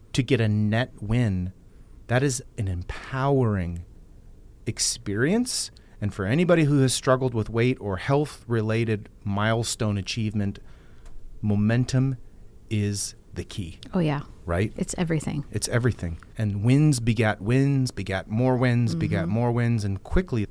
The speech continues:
Speaker 1: that tide shifts. And you start believing, "If I could do that, what else is possible? If I can figure out my weight thing, maybe I can figure out the sleep thing. And if I figure
Speaker 2: Mm-hmm.
Speaker 1: out the sleep thing and the weight thing, maybe I'll figure out the training thing. Heck, I might even fix my marriage. I might even reconcile." Like, you,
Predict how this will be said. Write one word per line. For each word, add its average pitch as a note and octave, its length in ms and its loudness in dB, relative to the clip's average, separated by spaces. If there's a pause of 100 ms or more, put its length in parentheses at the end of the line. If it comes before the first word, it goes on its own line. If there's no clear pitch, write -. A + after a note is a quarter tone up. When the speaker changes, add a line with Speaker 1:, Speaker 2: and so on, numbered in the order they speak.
Speaker 1:
that F2+ 180 -8
tide C3+ 480 -2
shifts. - 800 0 (840)
And A2+ 360 2 (180)
you A2+ 80 -2
start B2+ 240 2
believing, A#2+ 320 2
"If A2 100 -4
I E3 60 -2
could A#2 140 -8
do A2 80 0
that, B2+ 180 0
what G#2+ 120 0
else B2+ 200 0
is G2 120 -4
possible? G#2 760 -4
If A2 100 -6
I C#3+ 80 0
can B2+ 220 -2
figure C3 360 0
out G#2+ 100 2
my G#2 100 2
weight B2+ 300 0
thing, G#2+ 240 0
maybe A2 200 2
I A#2 40 0
can A2+ 140 -4
figure A2+ 260 -2
out G2 140 0
the G2 80 -6
sleep - 340 -2
thing. F#2+ 220 -2
And F#2+ 100 0
if F#3+ 60 2
I G3 60 2
figure C3+ 280 2
Speaker 2:
Mm-hmm. B2 60 6
Speaker 1:
out A#2+ 80 -2
the G#2+ 80 -4
sleep D3 340 -4
thing C#3 200 0
and G2 120 0
the F#2 40 -2
weight C#3 260 0
thing, A2+ 200 -2
maybe A#2 180 -2
I'll A2 80 -2
figure A#2 300 -4
out G2 120 -2
the F#2+ 80 -8
training C3+ 500 0
thing. G2+ 300 -4
Heck, F3+ 200 0
I D3+ 60 2
might F3+ 160 4
even A2 240 2 (500)
fix - 240 -4
my C3 140 2
marriage. C#3 420 4
I A2+ 60 4
might B2+ 200 4
even A#2+ 300 2
reconcile." B2 520 -2
Like, C3 240 0
you, D3+ 200 0